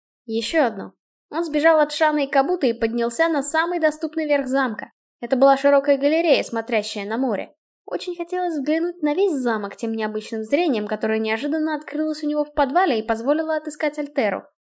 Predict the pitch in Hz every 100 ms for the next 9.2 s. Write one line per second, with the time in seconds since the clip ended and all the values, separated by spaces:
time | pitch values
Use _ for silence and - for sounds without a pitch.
0 | _ _ _ 226 214 226 269 254 240 233
1 | 240 392 392 226 220 320 330 320 330 330
2 | 202 196 214 220 233 269 269 233 233 294
3 | 440 392 330 311 - _ - 370 320 330
4 | 311 240 233 220 208 202 - - - -
5 | - _ _ _ _ _ _ _ 214 214
6 | 226 466 262 339 381 349 415 302 220 202
7 | - - - 240 240 214 220 220 220 208
8 | 214 226 220 226 214 214 220 220 214 214
9 | 214